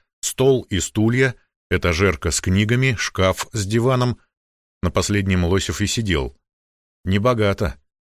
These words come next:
Да и мебель древняя какая-то. Он такую видел лишь у бабушки в деревне. Когда она умерла, эту рухлядь вынесли на помойку.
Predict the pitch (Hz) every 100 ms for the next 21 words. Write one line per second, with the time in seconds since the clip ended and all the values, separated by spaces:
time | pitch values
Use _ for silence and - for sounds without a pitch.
0 | _ - 76 95 107 120 131 107 85 80
1 | 104 151 104 90 82 85 - 85 71 65
2 | - 87 101 117 139 131 123 131 120 120
3 | 127 120 151 139 139 85 - 82 71 104
4 | 127 87 67 60 - _ _ _ _ _
5 | _ _ _ - 85 90 95 92 92 92
6 | 92 90 98 117 - _ _ - - 87
7 | 95 - 87 - 85 101 85 92 87 87
8 | 98 98 76 67 64